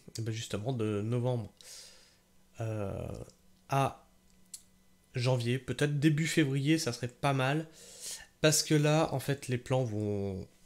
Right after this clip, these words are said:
pousser très lentement et se faire rattraper par la mauvaise herbe à tous les coups,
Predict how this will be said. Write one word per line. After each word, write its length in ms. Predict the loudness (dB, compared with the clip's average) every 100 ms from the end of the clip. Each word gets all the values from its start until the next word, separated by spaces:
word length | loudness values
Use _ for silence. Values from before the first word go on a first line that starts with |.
| -20 _ -20 -10
pousser 340 | -4 -2 -2
très 440 | -4 -4 0 2 2
lentement 520 | 0 -2 -2 -2 -4
et 60 | -8
se 100 | -6
faire 180 | -8 -8
rattraper 400 | -8 -8 -6 -4
par 120 | -2
la 80 | -2
mauvaise 280 | -4 -4
herbe 180 | -4 -4
à 40 | -6
tous 160 | -4
les 120 | -4
coups, 260 | -2 -2